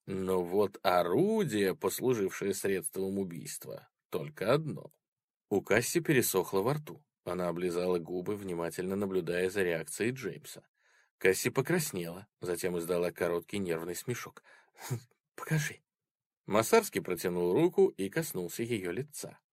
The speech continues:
Он поправил волосы в том же месте, где Касси несколько минут назад. Массарский прижался к ней. Будь он помоложе, она бы наверняка почувствовала его вставший член. Но ничего не произошло. Не сейчас.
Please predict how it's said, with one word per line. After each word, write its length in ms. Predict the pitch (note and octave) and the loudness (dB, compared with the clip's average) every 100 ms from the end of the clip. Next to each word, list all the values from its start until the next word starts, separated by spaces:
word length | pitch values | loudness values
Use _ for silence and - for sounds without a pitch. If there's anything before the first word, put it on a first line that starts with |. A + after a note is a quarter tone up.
| _ _ | _ _
Он 180 | F#2 F2 | -6 -2
поправил 500 | F2 E2+ E2+ E2+ E2+ | -2 0 0 2 0
волосы 480 | E2 F2 G2 - G#2+ | 0 -2 -2 -2 -4
в 100 | - | 0
том 180 | G2+ | -2
же 120 | F#2+ F#2+ | 0 0
месте, 340 | F#2 - F2+ | 0 -2 -4
где 180 | F2 F2 | -4 -2
Касси 380 | - F2+ - F2+ | 0 0 -2 -6
несколько 420 | F2 - E2+ F2+ | -4 -4 -2 -2
минут 280 | F2+ E2+ F2+ | -2 -4 -4
назад. 440 | F2 F2+ F2 - _ _ _ _ - | -2 -2 -4 -8 _ _ _ _ -2
Массарский 520 | F#2 - F2 E2 - | 0 2 -2 -2 -4
прижался 540 | - G3+ G3 D#2+ - D3+ | -4 0 0 -2 -6 -10
к 100 | - | -10
ней. 340 | C#2 - - _ | -12 -12 -18 _
Будь 380 | - - G3+ - | -6 -4 -2 -2
он 140 | D3 | 0
помоложе, 840 | C3 A#2+ G#2 G2+ E3 - F2+ E2+ G2+ | 4 6 6 6 6 2 0 -6 -2
она 240 | A2 G#2+ | 2 2
бы 80 | G#2 | 4
наверняка 600 | A2+ B2 C3 D3 F#2 F#2+ | 6 6 6 6 4 0
почувствовала 720 | - D#3 D#2+ D3 - F2+ F2+ | 0 -4 -6 -8 -8 -4 0
его 200 | F#2+ F2 | 0 0
вставший 480 | - - F#2 - A#2+ | -4 -6 -6 -4 -6
член. 460 | - - - C#3+ - - - - - - | -6 -10 -14 -18 -20 -20 -20 -20 -18 0
Но 160 | C3 A#3+ | 2 4
ничего 340 | B3 D#3+ D#3 | 2 4 6
не 100 | F#3 | 4
произошло. 640 | F#3 F#3+ E3+ D3+ - - _ _ _ - | 2 0 0 -4 -8 -14 _ _ _ -6
Не 100 | F3+ | -6
сейчас. 600 | - D#3+ - - - | -6 -10 -14 -16 -18